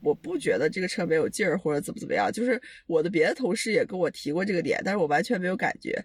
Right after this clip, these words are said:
是因为我当年开车小心翼翼，我根本就不会猛加速。但是最近我开车，我学会猛加速了之后，我发现它加速是真的慢呀。<laughs> 就是你踩下去，大概要踩一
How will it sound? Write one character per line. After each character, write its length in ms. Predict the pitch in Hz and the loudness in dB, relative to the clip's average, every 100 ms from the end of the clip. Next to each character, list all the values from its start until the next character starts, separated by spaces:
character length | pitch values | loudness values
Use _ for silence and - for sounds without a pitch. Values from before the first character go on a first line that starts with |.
| - - | -10 -12
是 180 | - 285 | -4 2
因 80 | 254 | 6
为 80 | 262 | 6
我 200 | 240 185 | 4 2
当 180 | 220 | 4
年 160 | 233 208 | 4 2
开 220 | 277 262 | 2 0
车 200 | 269 240 | 2 2
小 220 | - - | 2 -2
心 180 | 196 196 | 0 0
翼 280 | 202 233 220 | 0 2 2
翼， 80 | 214 | 4
我 120 | 165 | 2
根 220 | 185 240 | 4 2
本 160 | 254 170 | 4 2
就 100 | 220 | 2
不 140 | - | 2
会 140 | 240 214 | 2 2
猛 260 | 196 - | 2 0
加 240 | - 165 233 | 0 2 2
速。 320 | - 196 - - - - | 0 -2 -4 -10 -20 -8
但 140 | - 240 | 2 2
是 80 | |
最 240 | 240 269 254 | 2 0 -2
近 220 | 254 269 | 2 6
我 120 | 190 165 | 6 4
开 200 | 240 208 | 2 2
车， 200 | 247 196 | 2 0
我 280 | 196 151 139 | 0 0 -2
学 200 | - 165 | 0 2
会 220 | 226 254 | 4 4
猛 240 | 185 131 | 4 -2
加 180 | - 170 | -2 -2
速 220 | 240 262 | -2 0
了 100 | 190 | 0
之 140 | 170 185 | 0 -2
后， 140 | 214 | 0
我 120 | 180 | 0
发 160 | - 165 | 0 -2
现 140 | 180 | 0
它 100 | 185 | 0
加 240 | 214 226 185 | 0 2 2
速 200 | 240 233 | 2 0
是 120 | 196 | 0
真 220 | 165 226 | 2 2
的 180 | 302 277 | 4 4
慢 300 | 214 226 202 | 4 4 4
呀。 120 | 160 254 | 2 2
<laughs> 1120 | 427 294 427 - _ _ 880 855 740 719 508 | -2 -2 -2 -2 _ _ -2 0 0 -2 0
就 100 | 453 | 2
是 80 | 370 | 4
你 60 | 359 453 | 4 2
踩 260 | - 208 302 | 2 4 6
下 140 | 285 | 6
去， 160 | 403 285 | 4 2
大 140 | 302 | 2
概 100 | 330 | 2
要 140 | 349 | 2
踩 240 | 359 - | 2 2
一 80 | 226 | 0